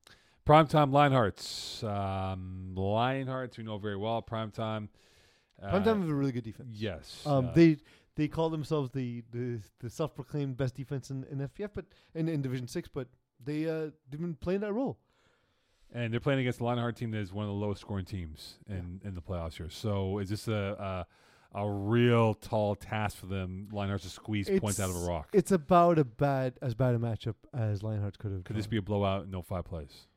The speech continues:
Speaker 2: This could be a blowout, definitely. It, it could be a first half blowout if things go the way,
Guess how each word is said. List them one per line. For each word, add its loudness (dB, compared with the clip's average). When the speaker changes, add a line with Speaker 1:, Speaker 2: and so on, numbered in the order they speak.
Speaker 2:
This -12
could -8
be -8
a -10
blowout, -8
definitely. -18
It, 0
it 6
could 2
be 4
a 6
first 0
half -4
blowout -6
if -10
things -6
go 0
the -10
way, -2